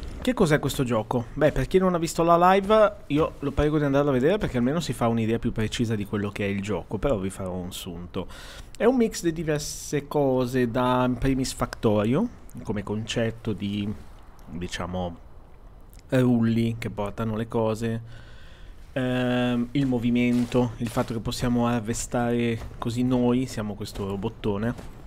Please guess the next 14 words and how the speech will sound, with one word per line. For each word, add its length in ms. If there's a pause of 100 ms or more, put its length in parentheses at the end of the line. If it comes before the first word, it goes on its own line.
(300)
Poi 240
ricorda 560
molto 400
anche 240
Astroneer, 760
perché 300
il 120
nostro 480 (560)
robottone 680
ha 200 (720)
un'energia 680 (960)
da 160
alimentare, 640
quindi 400